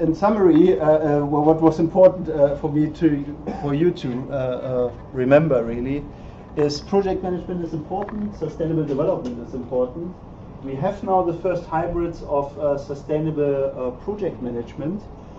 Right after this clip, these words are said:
Now have a look at the paper. Uh, I've just shown you, like, two ways of categorizing. There are a lot more tools to this than, uh, what, what I've illustrated. We go through it by the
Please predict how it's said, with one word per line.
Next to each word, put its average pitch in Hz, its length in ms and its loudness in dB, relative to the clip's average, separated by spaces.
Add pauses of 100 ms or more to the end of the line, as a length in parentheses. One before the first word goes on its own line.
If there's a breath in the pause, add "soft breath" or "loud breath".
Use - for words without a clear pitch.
(240 loud breath)
Now 135 80 4
have 185 160 4
a 220 40 2
look 226 180 0
at 180 100 0
the 160 120 -4
paper. 160 340 2
Uh, 120 320 2
I've 123 140 -2
just - 340 -2
shown 156 300 4
you, 143 80 4
like, 135 280 2
two 180 160 -6
ways 160 340 2
of 127 140 -6
categorizing. 147 960 2 (400 loud breath)
There 131 100 4
are 135 60 10
a 143 40 8
lot 160 180 6
more 147 180 2
tools 196 440 -8
to - 60 -10
this 120 280 -10
than, 127 380 -2
uh, 123 220 -6
what, 123 200 -6
what 131 140 -4
I've 127 260 -2
illustrated. 120 560 -10
We 123 80 -10
go 143 160 -4
through 175 360 -6
it - 220 -12
by 139 220 -2
the 127 220 -2